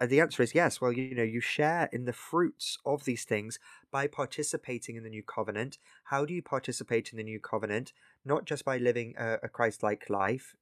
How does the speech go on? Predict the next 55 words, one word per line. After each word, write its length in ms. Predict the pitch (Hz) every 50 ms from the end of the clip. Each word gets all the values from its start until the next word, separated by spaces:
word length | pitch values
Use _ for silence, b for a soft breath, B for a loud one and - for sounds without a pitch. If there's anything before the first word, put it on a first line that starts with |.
| _ -
Uh, 200 | 120 113 110 107 -
yes, 300 | 113 110 113 107 104 -
that's 140 | - - -
part 300 | - 123 120 120 - -
of 60 | 104
it. 240 | 101 110 131 - - B B B B B B B
Uh, 180 | 123 113 117 117 -
"If 200 | - - - -
you 80 | 127
love 220 | 120 120 120 - -
me, 80 | 113
keep 200 | 101 - - -
my 100 | - 110
commandments," 600 | 104 - - 110 110 104 104 107 120 - - -
as 80 | 127 -
Jesus 340 | - - 117 107 - 113 -
says 240 | - 117 107 -
in 60 | - 110
the 40 |
Gospel 320 | 107 - 113 107 - - 113
of 120 | 101 -
John. 340 | - - 101 95 98 104 - B B B B B B B B B
But 120 | - 135 131
also, 500 | 151 185 196 - - - - 117 113 110
as 160 | 117 - - -
if 160 | - 113 -
you, 200 | - 123 123 - -
you'll 200 | 127 120 123 117
find 300 | - - 131 123 120 110
in 80 | 107
Paul's 320 | - - 135 123 123 - -
letters 380 | 139 139 135 - 180 175 -
and 180 | 123 113 113 127
in 80 | 135
the 60 | 139 131
Gospels, 640 | - 120 117 - - - - 110 107 123 135 - B B B B B B B B -
by 440 | - 139 135 135 135 135 135 131 b b b b -
participating 680 | - 147 131 - 156 147 - 151 - 156 151 - 139
in 80 | 131 120
the 40 | 120
sacraments. 720 | - - 127 117 - - - 110 107 104 101 - - - -
So 200 | - - 135 131
Paul 320 | 120 - - 151 156 147
talks 300 | 135 - - 123 117 -
about 180 | - 123 113 -
being 220 | - 113 113 113
clothed 340 | - - - 131 131 127 -
with 160 | - - -
Christ, 460 | - - - 135 117 107 101 - - -
and 100 | 123 113
he 40 | 113
connects 380 | - - 123 120 120 - - -
this 140 | 107 -
to 100 | - -
baptism. 640 | - - 127 - - - - 131 - - 135 135 135